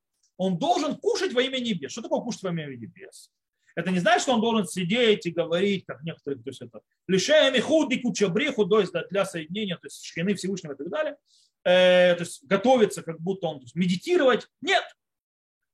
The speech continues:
Он просто должен подразумевать по своей душе, что он ест для того, чтобы быть сытым, здоровым и не больным и так далее. Для того, чтобы совершенно правильно, то есть не изучать, то есть не просто изучать Тору,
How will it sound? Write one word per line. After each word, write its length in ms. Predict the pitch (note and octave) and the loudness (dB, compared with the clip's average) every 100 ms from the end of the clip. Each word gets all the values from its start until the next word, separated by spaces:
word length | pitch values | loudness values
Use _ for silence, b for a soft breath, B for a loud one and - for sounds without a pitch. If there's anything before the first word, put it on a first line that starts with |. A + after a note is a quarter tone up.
| _ | _
Он 260 | D#4 F#4+ C#4 | 4 4 4
просто 520 | G4+ G4+ D#4 - C4+ | 6 6 4 4 2
должен 500 | G#3 D#4+ D4 G#3+ G#3+ | 2 2 2 2 0
подразумевать 560 | A3+ G#3+ G3 A3+ B3+ A3+ | 0 2 0 0 0 -2
по 80 | |
своей 200 | - A#3 | -6 -6
душе, 180 | B3+ B3+ | -6 -2
что 180 | - B3 | 2 4
он 100 | A#3+ | 4
ест 460 | A3+ B3+ E4+ G#3 F3+ | 0 2 2 0 0
для 200 | A#3 A#3 | 0 0
того, 420 | A3 G#3+ C4+ A#3 | 0 -2 2 0
чтобы 800 | - - G3 E3+ F#3+ B3+ D3 - _ | -2 -6 -6 -4 -4 -2 -4 -8 _
быть 400 | C#3 A#3+ A3 - _ _ _ _ | -6 -4 -4 -6 _ _ _ _
сытым, 580 | _ - B3 B3+ G#3 F3 | _ -10 -8 -4 -4 -4
здоровым 720 | C#3+ F3+ A3 B3 E3+ C#3+ C3+ _ _ _ | -2 0 4 2 0 -6 -12 _ _ _
и 60 | F#3+ | -6
не 140 | G3 | -2
больным 480 | F3+ F#3+ G#3+ A#3 F#3 | 2 2 2 0 -2
и 40 | |
так 240 | - C#3+ C3+ | -6 -8 -8
далее. 520 | B2 G#2 A#2 G3+ D#4+ - _ _ _ _ _ | -6 -4 0 0 0 -4 _ _ _ _ _
Для 160 | F#3+ D4+ | 0 2
того, 340 | D#4 D#4 F4 F4 | 4 4 4 4
чтобы 280 | F4 E4 | 2 -2
совершенно 320 | G#3+ C4+ C4+ B3 | 2 0 0 0
правильно, 360 | B3 A#3 D#4+ | 0 -2 -6
то 40 | C4 | -8
есть 100 | A3 | -4
не 80 | |
изучать, 320 | G#3+ G#3+ A#3 G#3+ | -4 -2 -4 -4
то 60 | |
есть 100 | G#3 | -6
не 80 | G3 | -4
просто 240 | B3+ - | -2 -2
изучать 220 | G3+ A3 - | -2 -2 2
Тору, 200 | G#4+ | 2